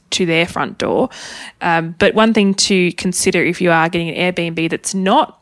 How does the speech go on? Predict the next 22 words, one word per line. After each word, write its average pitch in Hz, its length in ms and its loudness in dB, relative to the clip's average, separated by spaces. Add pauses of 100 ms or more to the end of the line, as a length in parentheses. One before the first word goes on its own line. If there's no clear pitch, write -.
(140)
accessible - 540 -6
to - 180 -6
you 170 360 -2 (320)
is 185 140 2
to - 140 -2
look 185 200 0
into 180 180 -4
management 160 480 -4
companies. 165 460 -4
There 156 120 -2
are 156 60 -4
plenty 190 500 -2
of 165 120 -2
Airbnb 156 520 -4
management 170 400 -4
companies 185 520 -4
out 170 200 -2
there 165 200 -2
that 160 100 -6
you 165 100 -4
can 175 220 -4
leverage 170 500 -2